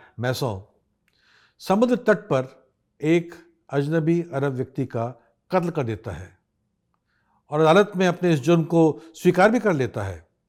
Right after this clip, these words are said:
उसके आसपास के लोग इस बात से बहुत परेशान हैरान हैं कि मैसो को अपनी माँ की मृत्यु का ज़रा भी दुख नहीं है, लेकिन उस अजनबी अरब व्यक्ति के लिए उसे बहुत दुख है।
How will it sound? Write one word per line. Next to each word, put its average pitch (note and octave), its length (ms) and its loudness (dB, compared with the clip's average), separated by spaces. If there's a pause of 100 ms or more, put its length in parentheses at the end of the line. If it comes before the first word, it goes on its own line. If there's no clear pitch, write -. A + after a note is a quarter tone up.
(600)
उसके D3 220 -2
आसपास F#3 400 4
के G#3+ 100 0
लोग G3+ 340 4 (260)
इस F#3 140 2
बात G3 240 0
से B3+ 100 -6
बहुत A3+ 320 -2
परेशान F#3 420 -2
हैरान C#3+ 380 -4
हैं G3+ 140 -4
कि G#3 360 -4 (300)
मैसो E3+ 380 0
को D3 160 -4 (760)
अपनी A3+ 460 -6
माँ D#3+ 260 -4
की G#3 180 -6
मृत्यु E3+ 360 -6
का G#3 160 -4
ज़रा C3 320 -2
भी G#3+ 160 -4
दुख D#3+ 220 -4
नहीं C3+ 200 -4
है, F#3+ 60 -2
लेकिन G3 360 -2
उस G#3 220 -4 (760)
अजनबी E3+ 560 -2
अरब D#3+ 300 -2
व्यक्ति C#3+ 380 -4
के F3 140 -6
लिए E3 140 0
उसे D#3 180 -4
बहुत A#2+ 280 -6
दुख C#3+ 240 -12
है। F2 200 -18